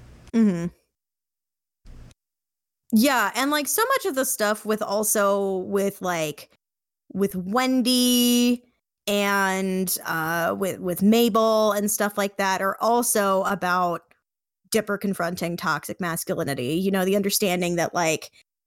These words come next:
it's not cool to fight other, other dudes, especially over girls, because, like, girls aren't your property.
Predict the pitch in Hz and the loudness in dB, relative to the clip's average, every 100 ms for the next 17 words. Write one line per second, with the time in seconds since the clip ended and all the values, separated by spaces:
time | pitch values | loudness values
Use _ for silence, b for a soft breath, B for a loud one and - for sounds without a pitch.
0 | - 226 208 247 254 254 - 262 247 233 | -2 0 4 6 6 2 -2 0 2 2
1 | 226 226 220 214 220 214 202 - 208 208 | 0 0 0 2 2 2 0 -2 0 2
2 | 208 190 196 196 196 190 180 - - 202 | 0 0 2 4 4 2 2 0 0 -2
3 | - 202 202 208 202 196 202 180 175 180 | -2 -2 -2 0 0 0 -2 -2 0 2
4 | 180 185 - 190 196 175 170 - 185 185 | 2 0 0 -2 -2 -2 -4 -2 -2 0
5 | 196 - 202 196 190 180 180 185 180 170 | 0 0 -2 -2 0 0 0 0 0 2
6 | 175 165 | 2 0